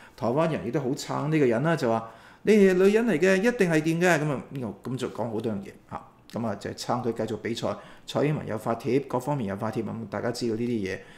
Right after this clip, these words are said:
沸沸揚揚啦。OK，我點睇呢？嗱，我覺得世界上呢，往往有啲人呢，即係，嗱，首先我第一樣件事啊，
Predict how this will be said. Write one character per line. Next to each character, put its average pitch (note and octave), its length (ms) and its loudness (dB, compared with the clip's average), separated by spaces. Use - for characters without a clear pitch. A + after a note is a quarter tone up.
沸 C3+ 160 0
沸 B2+ 140 2
揚 G2+ 120 0
揚 F#2 260 -6
啦。 B2 120 -4
OK， B2+ 340 -4
我 C#3 140 0
點 F#3+ 160 4
睇 A2+ 220 0
呢？ C#3 220 2
嗱， A#2 120 -6
我 C#3 120 2
覺 F3+ 100 4
得 G3+ 60 2
世 C3+ 220 2
界 B2 120 4
上 G#2+ 240 0
呢， C3+ 160 -2
往 A#2+ 160 0
往 B2+ 160 -2
有 A#2 160 0
啲 C#3+ 120 0
人 F2+ 140 -2
呢， A#2+ 220 -4
即 - 160 -2
係， A2+ 580 2
嗱， A2+ 40 -6
首 D3+ 140 0
先 G3+ 140 2
我 C#3 100 2
第 B2+ 120 -2
一 B2 40 2
樣 C3 240 2
件 G#2 140 -4
事 G#2+ 160 -4
啊， G2+ 240 -6